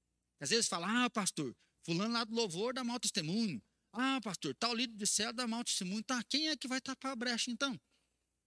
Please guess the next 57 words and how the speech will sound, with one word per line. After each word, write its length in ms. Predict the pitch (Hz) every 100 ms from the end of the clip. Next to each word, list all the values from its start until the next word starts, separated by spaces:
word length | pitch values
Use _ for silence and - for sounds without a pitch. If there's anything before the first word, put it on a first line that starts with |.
| _ _ _ _
Quem 260 | - 311 277
é 80 | 285
que 120 | -
vai 160 | 254 240
se 160 | 214
colocar 520 | - 233 233 - 202
na 120 | 233 175
brecha 600 | 127 147 214 262 - 131 _ _
pra 120 | - 208
falar 260 | 220 208
assim, 200 | 220 -
"Olha, 300 | 233 240 208
pode 260 | - 208 262
olhar 180 | 285 269
pro 160 | 277
outro, 280 | 240 220 208
ele 80 | 208
tá 100 | 220
em 80 | 247
pecado, 420 | 302 - 196 196
mas 160 | 190
eu 120 | 185 269
não 120 | 320
tô. 320 | - 190 226 - _ _ _ _ _
E 40 | 165
eu 80 | 202
tô 140 | 208 240 254
orando 360 | 247 190 233
pra 120 | 233 254
que 100 | 214
Deus 240 | 220 233
coloque 400 | - 185 208 233
a 60 | 226
mão 180 | 220
nele, 220 | 233 190 208
eu 60 |
tô 120 | - 214
orando 300 | 208 202 202
pra 100 | 214
que 120 | 180
Deus 200 | 196 208
abençoe 560 | 196 202 165 - 196
ele, 120 | 180 190
eu 20 |
tô 140 | 208
orando 240 | 190 180 196
pra 100 | 208
que 80 |
Deus 240 | 160 196 190
encoraje, 580 | 214 - 202 151 185 165
eu 40 |
tô 120 | -
orando 280 | 202 175 190
pra 100 | 196
que 100 | 190
Deus 220 | 170 202
fortaleça, 720 | - 208 233 220 175 185 190